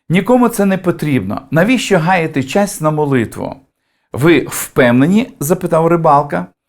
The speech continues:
Після цього він витяг весло з написом "Молись"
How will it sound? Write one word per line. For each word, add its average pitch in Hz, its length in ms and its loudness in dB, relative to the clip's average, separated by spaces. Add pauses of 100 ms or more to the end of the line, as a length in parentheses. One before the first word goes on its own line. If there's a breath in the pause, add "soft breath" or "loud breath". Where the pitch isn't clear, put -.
(220)
Після 202 320 0
цього 139 440 0 (240)
він 185 260 0
витяг 175 420 0
весло 147 460 0
з 117 120 -6
написом 120 640 -2
"Молись" 120 600 0